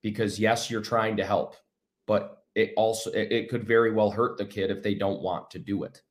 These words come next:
And third point, get them into multiple sports, and especially at the younger ages, the eight to ten to even twelve years old, get them out of the rink in the summer. You know, I run a camp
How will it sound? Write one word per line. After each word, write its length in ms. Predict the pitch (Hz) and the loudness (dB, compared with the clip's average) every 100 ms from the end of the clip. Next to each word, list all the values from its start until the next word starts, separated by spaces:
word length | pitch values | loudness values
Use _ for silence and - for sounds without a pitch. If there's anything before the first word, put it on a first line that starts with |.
| _ _ _ _ _ - | _ _ _ _ _ 2
And 540 | 120 110 107 101 101 - _ _ - _ _ _ _ - | 4 6 4 2 0 -8 _ _ -20 _ _ _ _ 4
third 400 | 165 160 143 - | 10 10 10 6
point, 500 | 117 110 107 107 - _ _ _ | 4 6 4 0 -10 _ _ _
get 160 | 156 156 | 0 2
them 140 | 170 | 4
into 160 | 151 135 | 6 6
multiple 380 | 127 123 - 120 | 6 4 2 -6
sports, 540 | - 107 107 104 - - | -2 0 0 -2 -8 -8
and 160 | - 110 | -4 0
especially 920 | 104 104 - - - 147 143 143 135 | 0 0 -4 -4 2 4 4 2 4
at 120 | 123 | 2
the 80 | 127 | 2
younger 360 | 117 120 113 113 | 2 2 4 4
ages, 360 | 110 107 107 | 4 0 -4
the 160 | 107 110 | -2 0
eight 200 | 120 120 | -2 -4
to 60 | 110 | -8
ten 460 | - 117 113 113 | -4 -2 -2 -6
to 220 | 107 104 101 | -2 0 0
even 260 | 120 117 101 | 0 -2 0
twelve 300 | 113 113 104 | 4 4 4
years 200 | 101 107 | -2 -2
old, 240 | 101 98 | -4 0
get 80 | 147 | 0
them 140 | 185 | 2
out 120 | 214 | 2
of 60 | 208 | 2
the 80 | 165 | 2
rink 240 | 160 160 | 0 0
in 80 | 127 | -2
the 60 | 104 | -4
summer. 320 | 95 80 - _ _ _ _ _ _ _ | -6 -8 -10 _ _ _ _ _ _ _
You 80 | 123 | 2
know, 120 | 120 | 6
I 100 | 127 | 6
run 160 | 147 160 | 6 4
a 80 | 139 | 2
camp 380 | 147 139 143 | 2 2 2